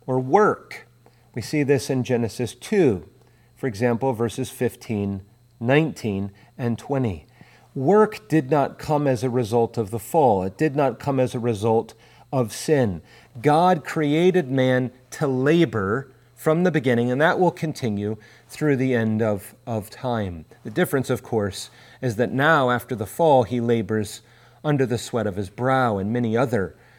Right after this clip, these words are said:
difficulties and inconveniences. The fourth creation ordinance is Sabbath observance, and we see this in Genesis two, verses two and three.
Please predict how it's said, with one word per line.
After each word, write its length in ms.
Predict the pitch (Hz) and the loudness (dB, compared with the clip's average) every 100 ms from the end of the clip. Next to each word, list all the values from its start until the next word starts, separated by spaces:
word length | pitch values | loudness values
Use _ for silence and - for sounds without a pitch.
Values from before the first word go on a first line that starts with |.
| _ - | _ 0
difficulties 800 | 151 147 139 131 113 - 104 92 | 2 2 -2 0 0 0 -4 -4
and 120 | 107 | -4
inconveniences. 1120 | 104 98 104 110 120 110 95 - 80 - - _ _ _ _ _ _ - _ _ | -6 -8 -6 -4 -2 -2 -4 -10 -14 -16 -20 _ _ _ _ _ _ -20 _ _
The 80 | 143 | -8
fourth 360 | - 233 240 | 4 6 6
creation 640 | - 180 151 131 - 120 113 | 0 -2 2 2 0 -4 -6
ordinance 720 | - 123 98 104 104 120 - - _ _ _ | -2 -2 0 -2 -2 -4 -12 -20 _ _ _
is 520 | 151 135 131 113 - - | 4 6 4 0 -8 -14
Sabbath 560 | - 156 135 131 127 127 | -6 0 0 2 -2 -2
observance, 680 | 98 113 110 90 78 - | -4 -2 -2 -4 -10 -12
and 140 | 123 139 | -10 -6
we 100 | 143 | -6
see 240 | - 139 | -2 -2
this 280 | 117 117 - | 2 0 0
in 100 | 120 | -2
Genesis 540 | 110 107 101 - 104 | 0 -2 -4 -8 -10
two, 480 | - - 175 120 82 - - - _ | -12 0 2 2 0 -10 -20 -20 _
verses 400 | 127 127 127 117 | -2 -2 -2 -6
two 280 | - 131 107 | -4 -2 -2
and 160 | 101 98 | -4 -6
three. 480 | 113 120 104 78 | -4 -2 -2 -6